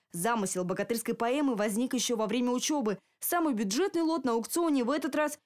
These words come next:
письмо Фаины Раневской подруге и журналистке Татьяне Тесс. Вот только кинодива, как всегда, шутила и проверяла друзей. Писала не от своего имени.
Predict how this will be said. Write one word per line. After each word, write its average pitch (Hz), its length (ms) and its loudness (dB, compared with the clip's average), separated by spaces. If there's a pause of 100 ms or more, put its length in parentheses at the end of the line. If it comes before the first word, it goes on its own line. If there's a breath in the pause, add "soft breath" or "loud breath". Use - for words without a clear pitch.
(100)
письмо 202 320 -2
Фаины 196 340 0
Раневской 240 440 0
подруге 202 480 0
и - 20 -2
журналистке 220 640 -2
Татьяне 202 540 -2
Тесс. 208 360 -2 (240)
Вот 349 240 0
только 311 300 2
кинодива, 302 600 2
как 294 320 0
всегда, 262 400 0
шутила 277 560 0
и 233 140 -4
проверяла 220 640 2
друзей. 233 600 0
Писала 233 500 0
не 269 200 0
от 262 100 -2
своего 233 400 0
имени. 185 420 0